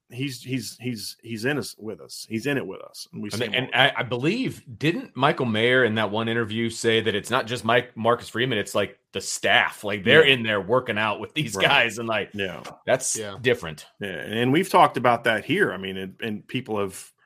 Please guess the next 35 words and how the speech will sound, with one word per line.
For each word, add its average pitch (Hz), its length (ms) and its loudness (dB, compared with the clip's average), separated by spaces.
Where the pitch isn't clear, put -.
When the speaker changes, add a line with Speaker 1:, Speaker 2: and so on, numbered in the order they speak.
Speaker 1:
told 135 220 4
us 190 220 4
those 87 240 -10
type 82 220 -14
of - 80 -20
things. - 280 -20
Speaker 2:
Right. 80 360 -8
Exactly. 82 600 -8
Speaker 1:
And 143 100 2
it, 135 220 2
Ryan 175 280 6
Loftus 151 360 6
with 123 80 -8
the 117 80 -4
super 147 200 -2
chat. - 160 -2
He's 185 220 2
the 170 80 0
one, 147 260 4
Ryan's 147 320 2
the 131 80 0
one 131 160 0
that - 160 -8
put 143 160 0
out 131 180 2
that 120 160 2
intel 120 420 -2
earlier 117 260 0
Speaker 2:
There 120 160 6
Speaker 1:
that 98 40 -4
Speaker 2:
it - 20 -
Speaker 1:
you're 101 80 -2
Speaker 2:
is. 98 60 0
Speaker 1:
talking 110 160 -4
about. 104 280 -4